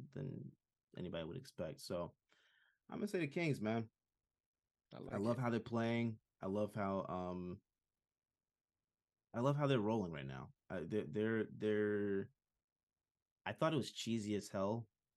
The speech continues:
Speaker 1: that light the beam thing. I thought it was
Speaker 2: Yeah.
Speaker 1: cheesy as hell. That's cheesy, but it works. It works. I, you know, I think,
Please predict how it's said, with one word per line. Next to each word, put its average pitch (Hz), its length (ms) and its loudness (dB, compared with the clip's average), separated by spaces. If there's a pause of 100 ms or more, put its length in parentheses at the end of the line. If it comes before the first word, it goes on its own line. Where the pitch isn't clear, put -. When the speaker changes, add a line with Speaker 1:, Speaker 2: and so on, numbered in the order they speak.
(420)
Speaker 1:
that 98 140 0
light 104 180 -2
the - 60 -10
beam 110 320 -2
thing. 123 340 -2 (680)
I - 40 -20
thought 147 180 0
it 95 60 2
was 87 120 -6
Speaker 2:
Yeah. - 20 -12
Speaker 1:
cheesy 98 500 -6
as 76 180 -10
hell. 82 340 -4 (2250)
That's 123 220 -2
cheesy, 82 640 -6
but 220 380 4 (1160)
it 127 140 -4
works. 156 720 0 (440)
It 123 80 2
works. 135 540 2
I, 101 160 -2
you 110 100 -2
know, 104 160 2
I 104 60 2 (120)
think, 117 220 -2